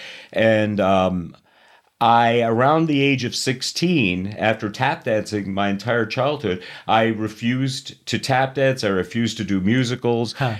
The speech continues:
Speaker 1: I wanted to only do avant-garde art in the East Village.
Speaker 2: Wow.
Speaker 1: And I did that and sang with a singing group until I was about twenty-three.
Speaker 2: Hmm.
Speaker 1: Um, my parents, I guess, didn't really want me to be going to a different, they wanted me to go to a Catholic school.
Speaker 2: Okay.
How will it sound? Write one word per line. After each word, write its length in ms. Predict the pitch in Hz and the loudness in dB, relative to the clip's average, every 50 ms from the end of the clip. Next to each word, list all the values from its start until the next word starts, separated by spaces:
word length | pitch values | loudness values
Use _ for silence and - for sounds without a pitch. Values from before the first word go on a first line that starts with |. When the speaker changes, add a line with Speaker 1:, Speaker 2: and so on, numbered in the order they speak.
| - - | -4 0
Speaker 1:
I 240 | 92 107 110 110 110 | 2 4 4 4 2
wanted 440 | 107 107 110 117 123 127 117 - - | 2 2 2 2 2 2 0 -2 -4
to 100 | 127 - | -2 0
only 400 | 110 117 120 127 123 120 120 113 | 0 2 2 2 2 2 0 0
do 340 | 98 107 107 107 104 104 | 0 2 2 2 4 4
avant-garde 680 | 92 104 101 104 110 107 98 - - 104 98 101 104 87 | 4 4 4 4 2 0 0 0 2 4 4 4 2 2
art 340 | 80 95 101 107 107 107 82 | 2 4 6 6 4 4 0
in 160 | 87 98 98 | -2 -2 0
the 100 | 98 90 | 0 2
East 220 | 92 101 98 - | 0 0 -2 -2
Village. 560 | - 101 110 120 117 101 82 71 - - - 120 | 0 2 2 2 4 2 0 0 -4 -6 -4 -2
Speaker 2:
Wow. 460 | 113 104 101 101 107 107 101 90 87 | -2 0 0 0 0 0 -2 -2 0
Speaker 1:
And 560 | 113 113 117 113 117 117 117 117 113 113 - - _ _ _ _ - | 2 4 4 4 4 2 2 0 0 -2 -6 -12 _ _ _ _ 0
I 300 | 120 120 123 127 123 - - - - - _ _ _ - | 2 2 2 2 -2 -6 -14 -20 -20 -20 _ _ _ -8
did 320 | 113 95 143 156 147 131 | -2 0 2 2 2 2
that 300 | 143 156 160 160 156 - | 2 2 2 2 0 -2
and 260 | - 127 123 120 113 107 | -4 -4 -2 -2 -4 -4
sang 540 | - - - 143 139 135 131 123 113 104 | -4 -2 0 0 0 2 0 0 0 -2
with 180 | 98 92 90 - | -2 -4 -4 -4
a 60 | 113 | -4
singing 480 | - - - 123 113 123 117 107 98 92 | -4 -2 0 0 0 0 0 0 0 0
group 380 | 85 82 78 71 64 - - _ _ _ _ | -2 -2 -2 -4 -4 -8 -14 _ _ _ _
until 360 | - 92 110 104 - 123 127 131 | -4 -2 -2 -2 -2 -2 0 0
I 80 | 127 | 2
was 160 | 123 117 98 | 0 0 -4
about 280 | 107 95 104 101 95 - | -2 0 0 0 0 -2
twenty-three. 800 | - - 123 110 110 107 101 - - 113 120 107 78 64 - - _ _ - - - | -4 -4 -2 -2 0 -2 -2 -4 -2 -2 0 0 -2 -4 -6 -12 _ _ -20 -6 -2
Speaker 2:
Hmm. 160 | 240 226 139 95 - - - - | 0 0 0 0 -4 -4 0 2
Speaker 1:
Um, 640 | 107 107 104 101 101 - 101 98 95 95 98 90 98 _ _ _ _ - - - - - - | 4 4 6 4 4 4 4 4 2 0 -2 -6 -8 _ _ _ _ -20 -20 -20 -12 -6 -4
my 80 | 120 123 | -4 -2
parents, 400 | - 156 160 151 139 127 - 120 | 0 0 2 2 2 0 0 -2
I 140 | 113 110 | -2 -2
guess, 260 | 104 104 113 113 110 - | 0 0 -2 -2 -2 -4
didn't 260 | - 110 101 95 92 | -4 -4 -2 -2 -2
really 220 | 95 90 90 90 | -2 -2 -2 -2
want 340 | 90 90 90 95 98 101 92 | -2 0 0 0 0 0 0
me 140 | 101 95 82 | -2 -4 -4
to 80 | 87 | -4
be 160 | 85 - 87 82 | -6 -6 -4 -2
going 300 | 90 92 95 92 90 80 | 0 0 0 0 -2 -4
to 120 | 87 92 | -6 -6
a 40 | 80 | -4
different, 400 | 78 95 87 - - - - - | -4 -4 -4 -4 -8 -12 -6 -4
they 100 | 101 104 | -2 -2
wanted 240 | 98 98 101 95 90 | 0 -2 -2 -2 -4
me 60 | 82 | -4
to 80 | 82 | -4
go 120 | 78 90 85 | -4 -4 -4
to 140 | 82 92 87 | -4 -6 -8
a 40 | |
Catholic 520 | 80 - - 98 92 90 - - 78 - - | -8 -6 -4 -4 -4 -4 -6 -8 -12 -10 -10
school. 220 | - - 95 92 | -8 -4 -4 -2
Speaker 2:
Okay. 360 | 113 82 - 107 - 87 87 | -2 -2 -2 -4 -6 -8 -12